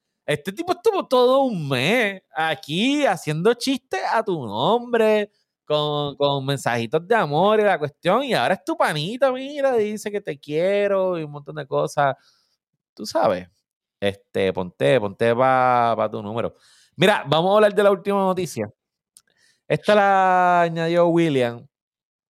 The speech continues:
Yo entendí más o menos la jeringosa que él dijo.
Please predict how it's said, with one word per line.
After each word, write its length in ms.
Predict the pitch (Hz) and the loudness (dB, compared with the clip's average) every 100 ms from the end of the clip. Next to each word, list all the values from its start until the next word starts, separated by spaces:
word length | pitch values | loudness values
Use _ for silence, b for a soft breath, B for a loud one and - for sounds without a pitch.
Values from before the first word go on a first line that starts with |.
| _ _ - _ | _ _ -20 _
Yo 160 | - 175 | -4 -2
entendí 360 | 180 202 208 202 | -2 -4 -2 0
más 140 | 185 | 2
o 140 | 170 | 2
menos 240 | 160 147 139 | 0 0 0
la 100 | 135 | 0
jeringosa 720 | 127 117 117 - 120 107 98 - | -2 -4 -4 -2 -4 -4 -8 -10
que 140 | 107 | -6
él 140 | 101 95 | -6 -6
dijo. 320 | 87 78 69 | -10 -12 -18